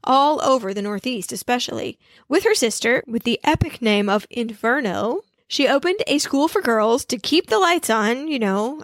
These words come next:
uh, McNall's Female Academy, which less than a year later was simply McNall's Academy,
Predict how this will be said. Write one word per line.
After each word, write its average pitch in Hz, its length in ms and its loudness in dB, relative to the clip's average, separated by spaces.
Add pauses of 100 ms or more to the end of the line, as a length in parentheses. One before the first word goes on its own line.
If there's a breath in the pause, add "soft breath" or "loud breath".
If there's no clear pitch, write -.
uh, 214 160 -8
McNall's 226 640 2
Female 202 480 -6
Academy, 202 640 -6 (240 soft breath)
which 359 480 0 (100)
less 285 240 2
than 302 140 0
a 277 40 0
year 240 200 2
later 311 260 2
was 226 140 -2
simply 247 320 -2
McNall's 220 760 0
Academy, 226 800 -4